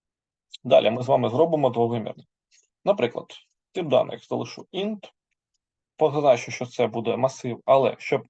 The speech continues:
оголосити, що це двовимірний масив, нам у квадратних душках, м, є необхідність поставити символ коми,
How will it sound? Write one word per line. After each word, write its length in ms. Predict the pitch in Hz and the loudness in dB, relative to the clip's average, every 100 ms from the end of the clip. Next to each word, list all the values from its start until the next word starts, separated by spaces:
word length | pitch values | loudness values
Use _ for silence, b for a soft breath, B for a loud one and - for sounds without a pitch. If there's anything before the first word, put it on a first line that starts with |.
| _ _ _ | _ _ _
оголосити, 540 | 131 131 147 151 131 113 | -2 0 0 -2 -8 -8
що 160 | 131 | -10
це 180 | 123 120 | -2 -2
двовимірний 640 | 107 156 220 247 208 185 | 0 0 0 -2 -4 -4
масив, 400 | 175 175 - 170 - | -6 -8 -6 -8 -4
нам 280 | 139 120 - | 2 2 0
у 160 | 131 | -4
квадратних 460 | 120 127 131 123 123 | -2 0 0 0 -6
душках, 340 | 127 - 233 233 _ 131 _ _ | -10 0 0 0 _ -20 _ _
м, 240 | 135 135 131 | -8 -6 -4
є 240 | 127 143 | -2 -2
необхідність 720 | 117 107 - - 202 208 - _ _ _ - | 0 -2 -4 -8 -8 -10 -12 _ _ _ -6
поставити 580 | 123 - 143 170 160 | -6 2 4 4 0
символ 460 | 117 - 135 123 123 | -6 -2 2 2 2
коми, 400 | 120 113 104 180 | 0 0 0 -2